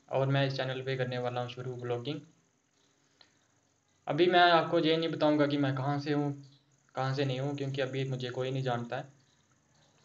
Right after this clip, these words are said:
और YouTube पे मेरे आने का एक ही मतलब है कि मेरी थोड़ा बहुत मुझे लोग जाने, बस मेरा यही motive है।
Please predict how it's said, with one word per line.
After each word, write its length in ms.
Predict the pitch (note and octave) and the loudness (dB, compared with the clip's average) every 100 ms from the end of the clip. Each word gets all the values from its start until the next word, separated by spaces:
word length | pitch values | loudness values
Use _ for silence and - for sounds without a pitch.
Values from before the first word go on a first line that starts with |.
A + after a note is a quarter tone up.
| _ _ _ - | _ _ _ -8
और 140 | C3 B2 | -6 -2
YouTube 380 | C#3+ D3 D3+ | 0 2 2
पे 100 | D3+ | 2
मेरे 180 | D3 C#3 | 0 2
आने 220 | C#3 C#3 C3+ | 2 2 0
का 120 | C3+ | -2
एक 140 | C3 | -2
ही 100 | C3+ | -4
मतलब 280 | C3 A#2 A#2+ | -6 -6 -4
है 120 | B2 | -4
कि 120 | B2 B2 | -4 -8
मेरी 260 | A#2+ A#2+ | -8 -10
थोड़ा 200 | A#2 A#2+ | -8 -8
बहुत 220 | A#2 A#2+ | -6 -8
मुझे 280 | A#2 A#2 A#2 - - _ - | -8 -10 -12 -16 -20 _ -8
लोग 260 | A#2+ A#2+ A#2+ | -4 -2 0
जाने, 400 | B2 B2 B2 A#2+ - _ _ _ _ _ _ _ _ _ _ _ _ _ _ - - | 0 0 -4 -8 -16 _ _ _ _ _ _ _ _ _ _ _ _ _ _ -18 -10
बस 200 | A#2 A#2 | -10 -8
मेरा 160 | A#2 A2+ | -8 -6
यही 180 | A#2+ B2 | -4 -4
motive 340 | B2 A#2+ B2 | -6 -6 -8
है। 120 | C#3 | -8